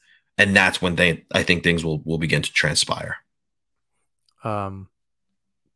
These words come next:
Speaker 2: we'll see. I mean, the countdown's on. It's really not that far away,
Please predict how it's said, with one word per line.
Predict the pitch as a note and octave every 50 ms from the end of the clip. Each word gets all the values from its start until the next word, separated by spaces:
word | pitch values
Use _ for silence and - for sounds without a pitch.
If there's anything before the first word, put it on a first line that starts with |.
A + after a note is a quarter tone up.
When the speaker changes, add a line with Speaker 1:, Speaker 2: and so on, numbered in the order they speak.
| _ _ _ _ _ _ -
Speaker 2:
we'll | B2 A#2+
see. | A2+ - - C#3+ C#3+ C3+
I | G#2+
mean, | G#2 A2 G#2+
the | G#2 -
countdown's | - - A#2 A#2 - A#2+ A2+ A2 A2 -
on. | A2+ G#2+ G#2 G2
It's | F#2+ - - -
really | - A2 G#2+ G#2 G2+
not | G2+ G2 G2
that | - G2+ F#2+ -
far | - G2+ G2
away, | G2 G2 G2 G2 G2 G2+